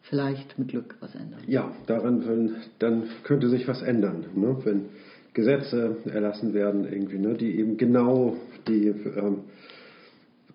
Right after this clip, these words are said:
Speaker 2: Veränderung in der Gesellschaft intendieren, ne, als, als ein Programm, ne, ohne dabei die, äh, Funktion des Rechts in irgendeiner Weise zu berühren, ne,
Speaker 1: Mhm.
Speaker 2: sondern einfach nur zu sagen, irgendwie, okay, wir machen neue Gesetze,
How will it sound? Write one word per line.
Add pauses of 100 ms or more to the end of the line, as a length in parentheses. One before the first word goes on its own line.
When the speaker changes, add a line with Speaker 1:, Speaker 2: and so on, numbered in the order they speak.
Speaker 2:
Veränderung
in
der
Gesellschaft
intendieren,
ne,
als,
als
ein
Programm, (140)
ne, (280)
ohne
dabei
die, (180)
äh,
Funktion
des
Rechts
in
irgendeiner
Weise
zu
berühren, (160)
ne,
Speaker 1:
Mhm.
Speaker 2:
sondern
einfach
nur
zu
sagen,
irgendwie,
okay,
wir
machen
neue
Gesetze,